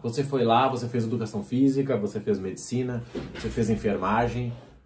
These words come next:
você fez, deixa eu pensar, até mecânica, tá? Ah, eu fiz um curso técnico de mecânica, um curso de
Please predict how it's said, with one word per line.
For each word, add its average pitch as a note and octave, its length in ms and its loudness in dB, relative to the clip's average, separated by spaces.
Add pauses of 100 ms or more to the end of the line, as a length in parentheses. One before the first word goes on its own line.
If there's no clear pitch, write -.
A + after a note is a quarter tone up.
(220)
você A2 260 0
fez, A2+ 520 4
deixa G#2+ 140 -6
eu G2+ 40 -6
pensar, G#2 720 0 (560)
até A#3 240 6
mecânica, D#3 680 6
tá? B2 360 2
Ah, G3+ 60 8
eu - 80 4
fiz D3 140 0
um C#3+ 100 0
curso D3 240 -2
técnico C#3 300 0
de B2 80 0
mecânica, C3 680 2
um A2 100 0
curso B2 320 -2
de A#2 640 0